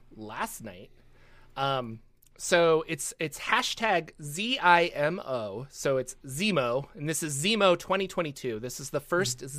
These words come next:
Speaker 1: Zine Month we've ever had. And you can go to W W W dot zine month dot com. It's Z I N E month. Uh,
Speaker 2: Zine.
Speaker 1: Zine,
Speaker 2: Zine.
Speaker 1: as he likes to say it. I've always said zine,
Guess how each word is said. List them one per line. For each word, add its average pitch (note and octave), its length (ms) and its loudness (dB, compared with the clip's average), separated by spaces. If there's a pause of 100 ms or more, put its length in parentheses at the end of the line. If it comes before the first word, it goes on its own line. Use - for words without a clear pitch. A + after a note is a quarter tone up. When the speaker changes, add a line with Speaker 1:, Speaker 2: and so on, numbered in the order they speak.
Speaker 1:
Zine G#3 180 0
Month C#3 280 0
we've C3+ 160 -4
ever C3 200 -2
had. A#2+ 500 -6 (640)
And F#3 140 2
you G#3+ 60 2
can G3+ 160 -2
go A3+ 160 6
to G3 340 0
W F3 320 2
W D#3+ 240 2
W D3 300 0
dot C3 260 0
zine D3+ 460 -6
month C#3 420 -2
dot B2 240 -4
com. B2+ 580 -4 (600)
It's C#3 300 -4 (260)
Z E3+ 240 4
I D#3 140 10
N C#3+ 200 4
E B2+ 220 -10
month. B2 380 -8 (420)
Uh, E3+ 220 6
Speaker 2:
Zine. C#3 420 -2 (160)
Speaker 1:
Zine, - 0 -
Speaker 2:
Zine. C#3+ 600 2
Speaker 1:
as D3+ 360 -2
he D#3+ 220 -8
likes C#3 240 -2
to C3+ 80 -10
say C3+ 140 -2
it. C3+ 80 0
I've D#3 140 6
always C#3 180 0
said C3+ 140 -4
zine, B2+ 340 -8